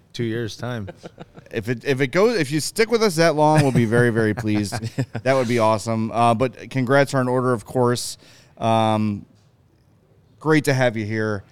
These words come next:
Speaker 2: And what, what kinda went into your s-, decision to say, "Hey, Chicago's where I wanna be"?
Speaker 1: Yeah, you know, it was, it was a pretty, uh, you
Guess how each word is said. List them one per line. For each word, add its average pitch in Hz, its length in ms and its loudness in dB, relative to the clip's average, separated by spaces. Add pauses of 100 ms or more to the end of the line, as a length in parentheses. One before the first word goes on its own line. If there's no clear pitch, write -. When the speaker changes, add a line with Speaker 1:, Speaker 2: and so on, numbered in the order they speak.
(300)
Speaker 2:
And 117 160 0
what, 143 220 0
what 156 180 0
kinda 156 220 2
went 147 160 2
into 147 100 -2
your 147 120 2
s-, - 160 -8
decision 151 500 -4
to 113 80 -4
say, 120 240 0
"Hey, 135 180 0
Chicago's 120 460 -4
where 120 100 2
I - 20 2
wanna 113 200 0
be"? 117 220 -8 (440)
Speaker 1:
Yeah, 156 140 -2
you 143 120 2
know, 135 120 2
it - 20 4
was, 135 160 2
it 123 140 -2
was 127 160 0
a - 20 -10
pretty, 151 460 0
uh, 92 400 0
you 87 100 -8